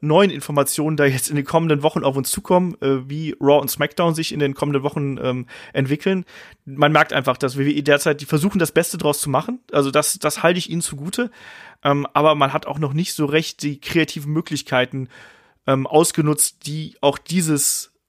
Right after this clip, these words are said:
diese Umgebung einfach bietet. Das hat A E W diese Woche einfach ein bisschen besser gemacht, muss man sagen.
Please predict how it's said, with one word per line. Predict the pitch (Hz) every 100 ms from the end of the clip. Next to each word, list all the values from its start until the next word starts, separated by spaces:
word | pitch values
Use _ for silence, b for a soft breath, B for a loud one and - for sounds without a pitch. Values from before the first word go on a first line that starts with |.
| _
diese | 151 160 160
Umgebung | 139 151 151 123
einfach | 110 120 123 -
bietet. | - 139 127 127
Das | 123
hat | 143 -
A |
E | - 135
W | 135 135 127
diese | 131 131
Woche | 127
einfach | 123 127
ein | 117
bisschen | 120 123
besser | 113 110
gemacht, | 107 107 -
muss | -
man | 104
sagen. | 110 113